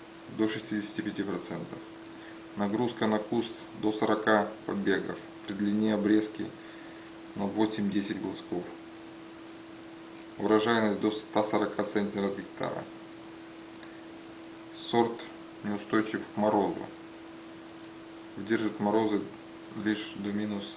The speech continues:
восемнадцати градусов. В то же время также необходимо отметить, что и неустойчив к грибным заболеваниям, основным таким как мильдиум, овидиум, серая гниль.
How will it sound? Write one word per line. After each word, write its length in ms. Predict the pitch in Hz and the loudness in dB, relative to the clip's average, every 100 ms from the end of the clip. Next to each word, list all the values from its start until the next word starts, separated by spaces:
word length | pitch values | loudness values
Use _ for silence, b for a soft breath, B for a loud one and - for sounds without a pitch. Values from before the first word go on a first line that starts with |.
| - | -8
восемнадцати 840 | 107 101 113 107 104 101 - 95 90 - - | -6 -4 -4 0 0 -2 -6 -6 -6 -8 -8
градусов. 480 | 98 85 - - - - - - - - - B B B - - - - - - | -2 -2 -4 -8 -10 -12 -14 -14 -14 -14 -14 B B B -16 -16 -16 -14 -14 -6
В 40 | |
то 120 | 110 110 | 0 2
же 100 | 110 | 4
время 520 | 110 113 113 110 104 - - - - - - - - - - - - - - - - - - - - - - - - | 6 6 6 4 2 0 -12 -14 -14 -14 -14 -14 -16 -14 -14 -14 -14 -16 -14 -14 -14 -14 -14 -14 -14 -14 -14 -10 -2
также 260 | 101 101 104 | 0 2 0
необходимо 720 | 107 107 104 107 104 107 107 | 2 -2 0 0 2 2 0
отметить, 300 | 107 110 104 | 0 -2 -4
что 160 | - | 0
и 100 | 101 | 2
неустойчив 560 | 101 101 - 104 - 101 | 2 0 2 2 2 -4
к 40 | |
грибным 440 | 101 101 107 104 95 | 0 0 2 0 2
заболеваниям, 680 | 98 104 104 104 90 92 | 2 4 4 4 2 -2
основным 340 | 87 - 90 85 | -6 -6 -6 -6
таким 220 | - 90 | -6 -6
как 200 | - - | -6 -2
мильдиум, 480 | 98 110 107 104 101 - - | 0 2 2 0 -2 -6 -8
овидиум, 340 | 101 98 98 90 | -4 -2 -2 -4
серая 220 | - 98 92 | -2 0 0
гниль. 180 | 90 | -2